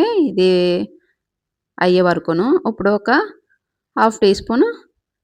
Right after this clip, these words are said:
పెప్పర్ పౌడర్ అయితే వేసుకుందామండి. బ్లాక్ పెప్పర్ అయితే మిరియాల పొడి అయితే వేసుకుందామండి. వేసుకుని మొత్తం అంతా కలపాలండి.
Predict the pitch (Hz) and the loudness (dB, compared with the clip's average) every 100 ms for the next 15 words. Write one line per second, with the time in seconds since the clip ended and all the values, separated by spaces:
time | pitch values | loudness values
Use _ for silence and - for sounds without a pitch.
0 | _ - 196 190 190 196 190 185 170 190 | _ -4 0 0 2 4 4 2 0 0
1 | 170 180 170 165 202 180 160 - 170 - | -2 0 0 0 -2 0 0 0 -4 -2
2 | 170 165 170 254 453 - _ _ _ _ | -2 0 0 0 -2 -4 _ _ _ _
3 | - 196 180 175 180 170 165 - _ _ | -10 -4 0 0 0 0 -2 -4 _ _
4 | - 180 - 190 170 170 175 165 160 160 | -10 -6 -2 -2 -4 -2 -2 -2 -4 -6
5 | - _ _ _ - - 185 185 196 180 | -10 _ _ _ -6 0 0 -2 -2 -2
6 | 160 - 180 175 208 175 175 180 170 170 | -2 -2 -2 0 -2 -2 0 0 0 0